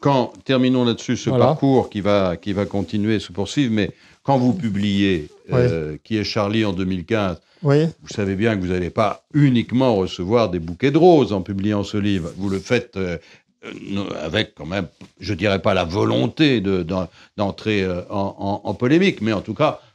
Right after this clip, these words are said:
Speaker 1: euh, vous vous doutez bien
Speaker 2: Non.
Speaker 1: qu'il y aura, euh, des, des, des,
Speaker 2: Bah,
Speaker 1: des, des réactions pas que
Speaker 2: oui.
Speaker 1: sympathiques à votre
Speaker 2: Oui,
Speaker 1: égard.
Speaker 2: alors, je dirais quand même que,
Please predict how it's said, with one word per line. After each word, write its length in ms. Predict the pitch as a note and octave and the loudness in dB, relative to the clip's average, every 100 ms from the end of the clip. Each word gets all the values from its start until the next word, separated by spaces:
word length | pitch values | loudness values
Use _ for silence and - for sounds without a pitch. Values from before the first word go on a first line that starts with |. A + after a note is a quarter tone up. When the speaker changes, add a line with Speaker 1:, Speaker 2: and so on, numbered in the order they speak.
| - | -16
Speaker 1:
euh, 60 | - | -14
vous 240 | A2+ A#2+ A2 | -8 -4 0
vous 120 | A#2 | 0
doutez 340 | A2+ B2 A#2 | 2 2 2
bien 240 | G#2+ D3 D3 | 2 2 2
Speaker 2:
Non. 120 | D3 - | -2 2
Speaker 1:
qu'il 300 | F3 E3 D3 | 4 6 4
y 180 | B2 | 4
aura, 480 | A#2 A#2 D#3 F3 C3+ A2 | 4 4 2 0 -2 -4
euh, 520 | A2 G2 F#2 G#2+ G2 | -2 -2 -2 -4 -6
des, 240 | F2 F#2 - - - _ | -4 -4 -6 -14 -20 _
des, 420 | G2 F#2+ F2+ F2+ | -2 0 0 -4
des, 480 | E2 G2 F#2 F#2+ - | -6 -6 -4 -6 -2
Speaker 2:
Bah, 380 | C3 D#3+ D#3 C3+ | 2 4 4 2
Speaker 1:
des, 80 | A2 | 2
des 80 | A2+ | 2
réactions 580 | A#2 A2 - - D#3 | 2 2 0 0 0
pas 360 | A#2+ - C#3+ B2+ | -2 -2 0 2
que 60 | D#3+ | 2
Speaker 2:
oui. 220 | F3 E3+ | 4 4
Speaker 1:
sympathiques 540 | E3 G#2+ G#2 - C3+ | 2 0 -2 -2 -2
à 80 | G#2+ | 0
votre 180 | A2 C#3+ | -2 0
Speaker 2:
Oui, 100 | F#3+ | 4
Speaker 1:
égard. 260 | G3 A2 F2+ | 6 4 2
Speaker 2:
alors, 380 | D#3 D#3+ D3 - | 4 4 2 -2
je 100 | C3+ | -6
dirais 220 | - F#3 | 0 2
quand 100 | F#3 | 2
même 220 | D#3+ F#3+ F#3 | 0 0 -2
que, 180 | C#3 | -4